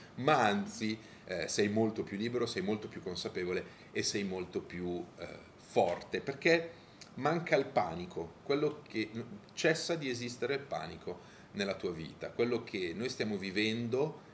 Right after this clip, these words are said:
per chi ha gli occhi per poter vedere, più che le, le orecchie per intendere, è che vengono utilizzate contro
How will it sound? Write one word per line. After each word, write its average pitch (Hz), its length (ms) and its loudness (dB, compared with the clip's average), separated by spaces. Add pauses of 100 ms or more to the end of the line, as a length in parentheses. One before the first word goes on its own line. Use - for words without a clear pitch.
per 87 180 -4
chi 110 200 0
ha 85 420 2 (200)
gli 92 100 -4
occhi 110 260 -2
per - 160 -4
poter 92 320 -2
vedere, 90 520 0
più 90 140 -10
che 85 160 -6
le, 82 300 -6
le 87 100 -8
orecchie 90 300 -4
per 92 140 -6
intendere, 90 760 -6 (380)
è - 100 -10
che 117 160 6
vengono 123 340 4
utilizzate 107 880 2
contro 80 960 -4